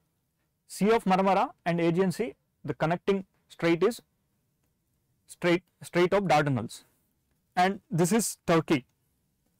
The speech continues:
This is the Asian,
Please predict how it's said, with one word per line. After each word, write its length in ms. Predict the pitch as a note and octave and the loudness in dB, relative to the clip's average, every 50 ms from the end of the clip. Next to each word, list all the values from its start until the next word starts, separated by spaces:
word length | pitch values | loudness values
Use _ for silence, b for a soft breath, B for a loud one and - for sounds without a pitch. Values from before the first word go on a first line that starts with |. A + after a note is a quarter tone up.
| _ _ _ _ _ _ _ _ _ _ _ b b b b b b b b _ _ _ - | _ _ _ _ _ _ _ _ _ _ _ b b b b b b b b _ _ _ -6
This 160 | E3 D3+ D#3 D#3 | -4 -2 -2 -2
is 140 | F3 D#3+ | -2 0
the 280 | D#3 F#3+ F#3 C#3 B2+ C#3 - | 0 0 0 0 -2 -4 -4
Asian, 380 | - D#3+ E3 - - G3 F#3+ | -2 -2 -2 -2 -2 -6 -6